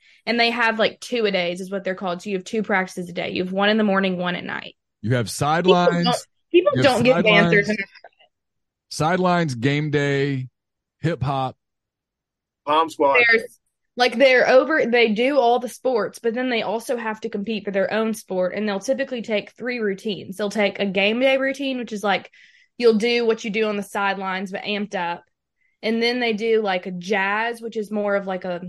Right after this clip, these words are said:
Speaker 1: lyrical contemporary, like, slower. And then some of them will do pom. Like, Ohio State got first in pom, got first in jazz. Minnesota always come. It's, like, Minnesota versus Ohio State every year.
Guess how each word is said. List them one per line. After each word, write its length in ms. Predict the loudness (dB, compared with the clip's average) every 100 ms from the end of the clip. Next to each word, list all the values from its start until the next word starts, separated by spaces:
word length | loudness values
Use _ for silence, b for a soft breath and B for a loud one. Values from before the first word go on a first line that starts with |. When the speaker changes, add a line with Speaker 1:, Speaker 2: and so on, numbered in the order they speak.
| -16 _ _ _ _ _ _
Speaker 1:
lyrical 520 | 0 2 4 2 0 0
contemporary, 920 | -2 -4 -4 -4 -2 -2 -2 -2 -2
like, 200 | -4 -8
slower. 580 | -8 -2 -2 -2 -4 -8 _ _ _ _ _ _ _ _ -2
And 180 | 0 2
then 140 | 0
some 180 | 0 0
of 80 | 0
them 120 | 0
will 100 | -2
do 160 | -2
pom. 840 | -4 -6 -6 -4 -2 -4 -6 -8 -14 _
Like, 200 | -8 -4
Ohio 440 | -4 -4 -4 -2
State 440 | -4 -8 -8 -8 -4
got 260 | -8 -8 _
first 320 | -4 -4 -6
in 100 | -8
pom, 560 | -4 0 2 2 0
got 220 | 0 -4 -2
first 300 | -6 -6 -8
in 140 | -8
jazz. 1000 | -2 0 2 2 0 -2 -6 -12 -18 -20 _ _ _ _ b b
Minnesota 800 | 2 4 2 2 4 6 4 4
always 340 | 4 4 2
come. 220 | 0 -6 -2
It's, 160 | 0
like, 100 | 0
Minnesota 560 | 0 -2 -2 -2 0 0
versus 300 | -2 -6 -8
Ohio 300 | -6 -4 -4
State 200 | -6 -6
every 300 | -6 -6 -8
year. 260 | -8 -10